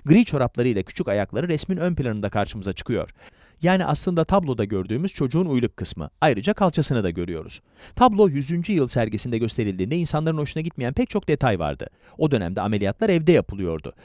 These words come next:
Yoksullara hizmet veren hastaneler enfeksiyonlu hasta kaynıyordu. Ancak o dönemde ameliyatlar insanları iyileştiren bir şey olarak algılanmaya başlamıştı. Bilim hızla ilerliyordu. Tablodaki bu ameliyatta görülen iki detay da bu ilerlemeyi kanıtlar nitelikte.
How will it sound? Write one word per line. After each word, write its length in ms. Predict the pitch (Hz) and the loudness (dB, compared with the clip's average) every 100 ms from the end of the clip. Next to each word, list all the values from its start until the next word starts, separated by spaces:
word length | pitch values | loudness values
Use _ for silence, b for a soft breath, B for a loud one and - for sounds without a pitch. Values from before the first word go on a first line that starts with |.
| b | b
Yoksullara 420 | 127 - 135 135 | -2 0 0 2
hizmet 340 | 123 127 139 | 2 0 -4
veren 160 | 95 87 | -2 -2
hastaneler 520 | 90 - 101 87 151 | -4 -4 -4 -2 -2
enfeksiyonlu 600 | 156 135 147 - 180 202 | -2 -2 -4 -2 -2 0
hasta 220 | 196 - | 0 0
kaynıyordu. 580 | 196 117 90 82 76 - - B B | -2 -2 -4 -6 -8 -10 -20 B B
Ancak 280 | 196 202 196 | 0 0 0
o 100 | 220 | 0
dönemde 300 | 208 113 95 | 0 0 -2
ameliyatlar 520 | 95 92 82 - 175 | -2 -2 -4 -2 -4
insanları 420 | 143 139 151 156 170 | -2 -4 -4 -2 -2
iyileştiren 520 | 143 131 - 175 170 | -2 -4 -4 -2 -2
bir 80 | 139 | -2
şey 160 | 185 | -2
olarak 300 | 139 90 90 | -2 -2 -2
algılanmaya 540 | 95 101 101 98 90 90 | -2 0 -2 -2 -2 -4
başlamıştı. 540 | 90 90 80 - 90 B B B | -4 -8 -10 -8 -10 B B B
Bilim 240 | 147 190 | 4 4
hızla 260 | 160 208 208 | 4 4 4
ilerliyordu. 600 | 220 208 202 170 78 - - B B | 4 2 4 2 2 -6 -18 B B
Tablodaki 480 | - 226 208 175 170 | 4 4 4 2 2
bu 100 | 185 | 2
ameliyatta 400 | 160 131 110 - | 2 2 2 0
görülen 320 | 117 101 95 | 0 0 0
iki 260 | 104 123 185 | -2 -4 -2
detay 400 | 101 - 107 90 | -2 0 -2 0
da 120 | 165 | 0
bu 100 | 170 | 2
ilerlemeyi 400 | 139 117 104 180 | 2 2 2 0
kanıtlar 380 | 170 139 - 107 | 0 -2 0 -2
nitelikte. 460 | 85 95 85 - | 0 -4 -4 -8